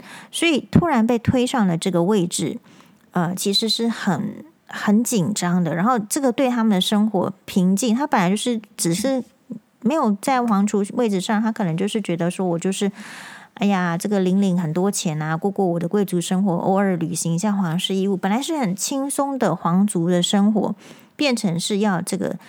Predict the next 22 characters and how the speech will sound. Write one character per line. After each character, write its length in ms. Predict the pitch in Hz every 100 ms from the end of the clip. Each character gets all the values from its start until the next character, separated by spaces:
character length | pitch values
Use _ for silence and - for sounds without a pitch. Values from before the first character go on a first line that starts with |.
| - -
担 240 | - 233 247
负 200 | 240 190
起 260 | - 175
皇 420 | 196 - 180 175
朝 300 | 208 - 160
兴 300 | 160 - 190
衰 260 | 196 202 185
的 100 | 175
一 120 | 170
个 100 | 170
国 300 | 170 - 170
王 260 | 196 165 160
的 140 | 165
责 260 | - - 156
任 240 | 165 214
嘛， 260 | 165 165 - _ - - - _ _
对 120 | -
不 40 | 180
对？ 220 | 180 -
所 160 | - 311
以， 160 | 269 - - - - _
呃， 600 | 233 226 214 202 190